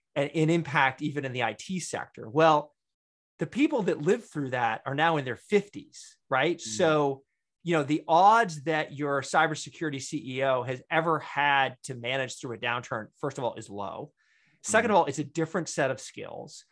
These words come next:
Speaker 1: And I think what it really means is that a lot of C E Os,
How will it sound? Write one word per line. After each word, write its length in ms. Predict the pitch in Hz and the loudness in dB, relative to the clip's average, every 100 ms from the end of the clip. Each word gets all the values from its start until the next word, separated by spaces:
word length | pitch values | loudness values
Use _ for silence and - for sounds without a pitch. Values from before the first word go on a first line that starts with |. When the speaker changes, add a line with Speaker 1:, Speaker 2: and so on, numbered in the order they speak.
| _ _ _ - | _ _ _ -2
Speaker 1:
And 400 | 156 151 151 143 | 2 4 2 2
I 100 | 156 | -2
think 240 | 151 202 | 0 -2
what 140 | 180 160 | 2 0
it 80 | 143 | 2
really 280 | 175 240 | 2 2
means 440 | 190 156 143 139 - | 0 -2 -4 -6 -8
is 220 | 143 123 | -8 -4
that 120 | 143 | -2
a 40 | 135 | 0
lot 200 | 139 185 | 2 2
of 80 | 170 | 0
C 320 | 170 143 131 | -6 -6 -2
E 60 | |
Os, 260 | 127 123 120 | 0 0 -4